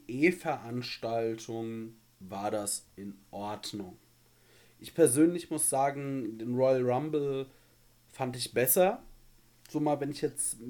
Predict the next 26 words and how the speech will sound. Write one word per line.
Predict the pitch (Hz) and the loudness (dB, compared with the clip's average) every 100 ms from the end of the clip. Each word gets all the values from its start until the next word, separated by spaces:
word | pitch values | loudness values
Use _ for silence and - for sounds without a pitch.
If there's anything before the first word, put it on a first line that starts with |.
| 135 | -12
so | 131 131 | -10 -12
die | 127 | -8
letzten | 139 147 - - 143 135 | -8 -4 -6 -6 -12 -6
Pay-Per-Views | 139 147 156 123 131 135 131 110 | -4 -2 -2 -2 -6 -8 -8 -8
oder | 107 | -8
Big | 113 110 | -10 -16
Fours | - 123 131 - | -8 -6 -6 -6
mir | 123 | -8
überlege. | 120 117 117 120 113 120 120 - _ _ _ _ _ _ _ _ _ _ - _ _ _ _ _ _ _ _ - _ _ _ _ _ _ _ - | -6 -6 -4 -4 -4 -6 -8 -14 _ _ _ _ _ _ _ _ _ _ -20 _ _ _ _ _ _ _ _ -20 _ _ _ _ _ _ _ 0
Ta-, | - - - | 4 4 4
Nacht | 170 220 - | 0 0 -2
eins | 160 175 185 | -2 2 4
war | 165 151 | 6 4
in | 123 | 2
Ordnung, | 113 120 110 101 101 - - | -6 -6 -10 -10 -12 -14 -12
ohne | - 131 | -4 -2
Frage, | 127 - 135 151 139 143 139 | -4 -2 6 6 6 0 -2
das | 117 - 117 | -2 -2 0
war, | 110 110 110 110 110 _ _ _ _ _ - | 2 2 0 -4 -8 _ _ _ _ _ -12
war | 120 147 175 | 6 10 10
in | 160 | 8
Ordnung, | 131 139 139 | 0 -4 -6
das | 123 123 | -6 -2
war | 110 | -4
gut. | - 110 104 - - - _ _ _ _ _ _ _ _ _ | -4 -16 -16 -16 -18 -20 _ _ _ _ _ _ _ _ _
Obwohl, | 107 120 131 143 131 | -8 2 6 6 4